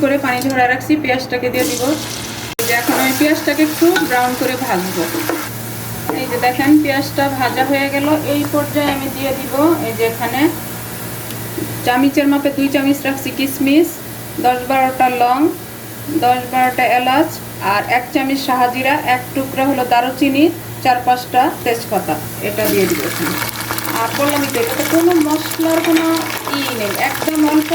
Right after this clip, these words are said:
মশলায় এই রান্নাটা হয়। আর এই রাইসটা কিন্তু হলুদ হয়, হলুদ হওয়ার কারণে মানে আমি একটু ফুড কালার দিব। এই যে এটা দেওয়া হয়ে গেল। এখন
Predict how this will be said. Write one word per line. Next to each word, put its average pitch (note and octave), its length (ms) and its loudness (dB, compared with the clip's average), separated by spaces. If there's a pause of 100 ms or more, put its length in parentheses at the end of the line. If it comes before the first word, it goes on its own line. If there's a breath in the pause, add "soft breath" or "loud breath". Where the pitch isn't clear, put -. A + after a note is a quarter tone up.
(120)
মশলায় E4 500 4
এই C#4 120 0
রান্নাটা G#3+ 400 0 (100)
হয়। G#2 160 -2 (1000)
আর A3 100 2 (360)
এই D#4+ 80 8 (100)
রাইসটা D4+ 380 4 (100)
কিন্তু D#4+ 260 8 (180)
হলুদ D4+ 340 6 (100)
হয়, E4 200 2 (220)
হলুদ C#4 340 4
হওয়ার D4 300 6
কারণে E4+ 300 8 (560)
মানে B3+ 160 -2 (100)
আমি C#4 180 4
একটু - 180 4 (140)
ফুড - 260 0
কালার F#3 320 6
দিব। E3+ 120 2 (460)
এই G3 140 -2
যে G#3+ 100 -4 (1000)
এটা A3+ 160 0 (100)
দেওয়া A#3 280 4
হয়ে A#3+ 240 -4
গেল। A#3+ 140 -4 (640)
এখন D4+ 180 -2